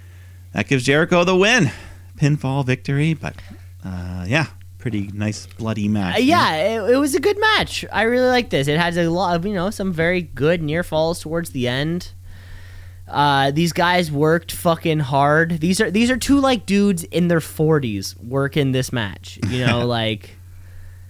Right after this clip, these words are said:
Speaker 2: um,
Speaker 1: Yeah.
Speaker 2: you know, and, uh, we get the heel turn by Anna Jay, setting up a little Tay J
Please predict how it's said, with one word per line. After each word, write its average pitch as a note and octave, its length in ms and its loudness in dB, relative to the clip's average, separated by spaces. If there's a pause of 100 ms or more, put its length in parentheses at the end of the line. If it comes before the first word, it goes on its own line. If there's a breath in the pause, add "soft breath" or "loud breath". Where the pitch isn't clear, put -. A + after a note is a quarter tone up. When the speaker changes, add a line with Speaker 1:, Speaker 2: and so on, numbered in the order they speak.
(240 soft breath)
Speaker 2:
um, G2 640 -4
Speaker 1:
Yeah. D3+ 220 2 (380)
Speaker 2:
you A2 120 -6
know, A2 280 -4
and, B2+ 240 -4
uh, A#2+ 560 0
we C#3 100 -2
get D3 140 -2
the B2 80 -4
heel C#3 220 -2
turn C3+ 360 -4
by A2+ 420 0
Anna A2 220 -6
Jay, E3 600 -2
setting C3 380 -6
up B2+ 220 -6
a - 40 -6
little A#2+ 260 -6
Tay D3+ 360 0
J C#3+ 720 2